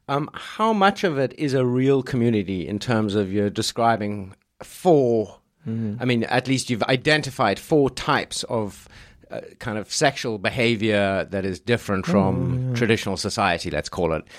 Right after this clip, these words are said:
Speaker 1: Uh, and there could be more. I mean, the T,
Speaker 2: Mm-hmm.
Speaker 1: I'm sure you could break it down into a number of different types of people. Do these people in Beijing and in China, do they gel together as a real community?
Speaker 2: I think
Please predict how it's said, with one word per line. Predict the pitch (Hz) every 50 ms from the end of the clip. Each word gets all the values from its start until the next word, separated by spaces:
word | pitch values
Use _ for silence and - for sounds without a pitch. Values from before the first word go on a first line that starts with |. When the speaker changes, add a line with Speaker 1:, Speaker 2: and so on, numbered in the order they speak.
| - - - - -
Speaker 1:
Uh, | 117 107 104 -
and | 123 131
there | 131 131
could | - 175 165
be | 131 135 127
more. | 135 139 127 113 104
I | 104
mean, | 110 107 107
the | 107 104
T, | - 147 151 190 165 131 117 110
Speaker 2:
Mm-hmm. | 101 98
Speaker 1:
I'm | 98 101
sure | - - 123 110
you | 104 101 101 98
could | 101 - 98 82 73
break | 104 98 95 -
it | 98 -
down | 110 101 95 98 95
into | 92 90 - - 98
a |
number | 92 98 101 101 98 98
of | 92 78
different | - 101 - - 87 82 - _ -
types | - 113 - - -
of | - -
people. | 107 113 104 - 95 82 - - - - - - _ _ _ - 151
Do | 131 185 226
these | 233 240 254 247
people | - - 220 - 160 131 123 -
in | - 127 123 104
Beijing | - 117 113 101 117 120 120 120 113 110
and | 98 98
in | 92 90
China, | - - 120 107 107 104 98
do | 92 110 113
they | 107 127 123
gel | 117 - 127 117 123 131 123
together | - 123 104 117 110 107 107
as | 104 95 101
a | 95
real | 101 107 107 104 98
community? | - 104 98 95 95 92 90 98 - - _ _ _ _ _ _
Speaker 2:
I | 214 254
think | - 349 320 247